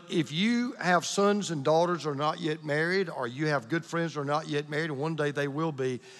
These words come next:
I would strongly encourage you to keep this series and get this series and make sure you give it to those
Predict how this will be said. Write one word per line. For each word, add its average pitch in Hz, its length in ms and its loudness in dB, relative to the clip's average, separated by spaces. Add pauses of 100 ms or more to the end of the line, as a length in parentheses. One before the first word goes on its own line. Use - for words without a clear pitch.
(140)
I 175 140 8
would 196 180 4
strongly 220 500 2
encourage 165 500 2
you 143 180 -2
to 143 120 -10
keep 196 300 -6
this 165 160 -2
series 151 580 0
and 117 140 -8
get 190 200 2
this 135 140 -4
series 143 340 -4
and 123 140 -6
make 156 160 -2
sure 156 160 -6
you 139 140 -6
give 151 200 0
it 151 140 -8
to 143 80 -4
those 147 460 0